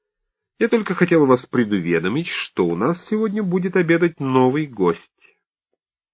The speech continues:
«Кто такой?» «Курнатовский Егор Андреевич. Вы его не знаете.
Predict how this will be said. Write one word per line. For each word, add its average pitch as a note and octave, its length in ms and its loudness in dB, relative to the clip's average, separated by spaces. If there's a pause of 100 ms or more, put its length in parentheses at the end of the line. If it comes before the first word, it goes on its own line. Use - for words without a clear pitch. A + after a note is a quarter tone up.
(140)
«Кто - 220 -4
такой?» G2+ 440 -8 (1500)
«Курнатовский G3 920 2
Егор A2+ 360 2
Андреевич. E2 720 -4
Вы G3 160 -2
его G#2+ 140 0
не E2 140 -4
знаете. E2+ 600 -2